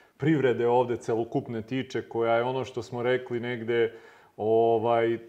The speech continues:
i dalje u fazi samog inicijalnog razvoja, tridesetak godina, to je, poredeći sa nekim razvijenim zemljama, tek na, na, ono, smešna usporedba.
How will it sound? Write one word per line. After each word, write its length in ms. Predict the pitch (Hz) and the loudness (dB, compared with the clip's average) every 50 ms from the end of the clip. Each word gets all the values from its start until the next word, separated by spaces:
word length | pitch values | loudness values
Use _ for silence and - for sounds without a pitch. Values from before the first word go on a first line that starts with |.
| - _ _ _ _ _ _ _ _ _ _ _ _ _ _ _ | -20 _ _ _ _ _ _ _ _ _ _ _ _ _ _ _
i 120 | - 117 117 | -12 -10 -2
dalje 420 | 113 135 135 143 143 135 135 123 | 2 6 6 6 6 6 4 4
u 600 | 123 127 123 123 123 123 123 120 120 120 120 117 107 - - | 2 0 -2 -2 -2 -4 -4 -4 -6 -6 -8 -12 -14 -8 0
fazi 500 | - 123 135 139 139 131 120 131 123 117 | 4 6 6 6 6 4 2 -2 -4 -6
samog 760 | 104 - - - - - - 120 131 139 143 143 139 127 123 | -8 -12 -18 -20 -12 -6 -4 -2 -2 0 -2 -2 -4 -4 -4
inicijalnog 680 | 143 143 135 120 110 - - 123 120 117 117 113 98 | -6 -6 -6 -8 -8 -6 -4 -4 -4 -4 -6 -6 -2
razvoja, 540 | 113 113 117 123 127 120 135 135 131 120 110 | 2 2 2 2 2 0 0 0 0 0 0
tridesetak 800 | - - - 117 110 110 110 - - 131 127 127 127 - 117 95 | -2 -4 -6 -4 -4 -4 -6 -4 -2 0 0 0 -2 -4 -4 0
godina, 420 | 117 131 131 120 120 113 113 107 | 2 2 2 2 0 -2 -4 -4
to 320 | 110 - - 117 120 120 120 | -6 -4 -2 0 0 2 2
je, 100 | 117 110 | 0 -2
poredeći 640 | 117 - 120 123 123 123 117 113 113 107 - - | -2 -2 -4 -2 -2 -2 -2 -2 -6 -6 -10 -18
sa 180 | - - - 117 | -18 -14 -12 -10
nekim 400 | 117 120 113 - - 123 117 110 - - - - - - - | -10 -10 -12 -10 -10 -10 -10 -12 -16 -20 -20 -20 -20 -16 -10
razvijenim 640 | - 123 123 107 98 120 127 135 135 135 135 131 120 | -4 -4 -4 -4 -2 -2 -2 0 0 0 0 -2 -2
zemljama, 480 | 113 123 131 131 135 135 127 127 123 117 | 0 0 2 2 2 0 2 2 0 0
tek 360 | 120 - 139 135 127 131 - | 0 4 4 4 4 2 -2
na, 280 | 127 123 123 123 123 123 | -4 -2 0 0 0 0
na, 420 | 123 123 120 120 123 120 120 123 | 0 -2 0 0 0 0 0 -2
ono, 640 | 117 123 120 123 123 123 127 127 127 120 117 113 113 - - - - - - _ _ | -4 -4 -4 -4 -2 0 0 2 2 2 0 0 -4 -8 -18 -20 -20 -20 -20 _ _
smešna 580 | - - 127 135 139 151 180 185 185 - 147 | -16 -8 -4 0 0 2 2 0 0 0 0
usporedba. 800 | 139 135 120 - - - 127 120 120 113 107 143 160 - 220 - | 0 0 -2 -4 -2 0 2 2 2 2 6 8 8 8 6 2